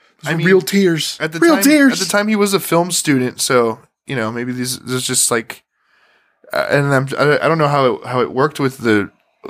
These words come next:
Speaker 2: reenactments, but, you know, obviously they did this in Texas, so it's like, maybe they, like, outsourced, <laughs> like, give these kids a shot, and <laughs>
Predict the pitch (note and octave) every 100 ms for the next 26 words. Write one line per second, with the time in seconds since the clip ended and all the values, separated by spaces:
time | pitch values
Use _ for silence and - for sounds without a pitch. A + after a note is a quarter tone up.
0 | - A1+ D#2+ G#2+ B2 C3+ A#2+ E3 D#3 A#2
1 | C3 - A2 F#2 - B2 G#2+ G2 A2+ C3
2 | B2+ A#2+ A2+ A2 - A2 G#2+ - G#2+ A2+
3 | - - G#2 G2+ G2+ - G#2 G#2 - -
4 | F2+ A#2+ B2 B2 A2+ A2+ - A2+ - A#2
5 | A2 - - - - - _ _ - -
6 | - _ A#2+ B2+ D3+ D#3+ - D3+ C#3+ C3+
7 | C#3 A2 - - G2+ G2 - _ _ _
8 | - C#3+